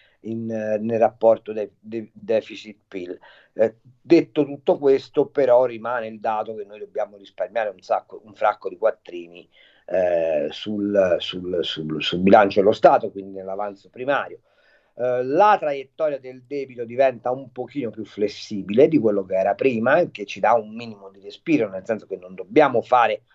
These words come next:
un avanzo primario che rispetta le, la quota del deficit più un avanzo primario che rispetta una rigidissima quota di abbattimento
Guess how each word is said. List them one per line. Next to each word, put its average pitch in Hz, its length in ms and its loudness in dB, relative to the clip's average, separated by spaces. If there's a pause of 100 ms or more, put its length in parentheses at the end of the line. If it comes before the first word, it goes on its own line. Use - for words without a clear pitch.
(380)
un 127 120 -10
avanzo 143 520 -2
primario 135 640 -8
che 123 140 -16
rispetta 123 760 -2
le, 110 220 -8
la 110 180 -4
quota 131 300 2
del 113 180 -6
deficit 135 560 -4
più 170 320 -4
un 156 180 -4
avanzo 139 560 2
primario 131 520 -4
che 127 80 -12
rispetta 127 500 -2
una 123 120 -4
rigidissima 113 640 -6
quota 127 280 4
di 110 80 -2
abbattimento 120 840 -4